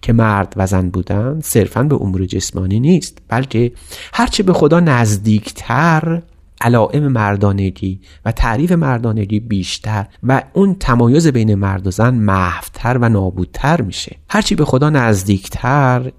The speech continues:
این، اه، صفت پسندیده کمال در مردانگی که تعریف می‌شود بهتر و خوشتر، حالا چه به صورت زن باشه چه مرد.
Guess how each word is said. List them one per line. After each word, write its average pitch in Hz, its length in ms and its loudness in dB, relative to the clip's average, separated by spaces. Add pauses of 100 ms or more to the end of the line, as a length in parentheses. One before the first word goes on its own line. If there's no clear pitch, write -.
(100)
این، 131 280 2 (560)
اه، 104 360 2
صفت 147 720 -4 (500)
پسندیده 110 920 0
کمال 110 520 0
در 120 200 -2
مردانگی 101 640 0
که - 100 -6
تعریف 131 640 0
می‌شود 104 580 -6 (400)
بهتر 110 420 2
و 120 60 0
خوشتر، 90 640 -4
حالا 113 260 2
چه 113 280 -4
به 113 100 -2
صورت 101 420 -4
زن 127 360 0
باشه 110 440 -2
چه - 220 -10
مرد. 98 260 -6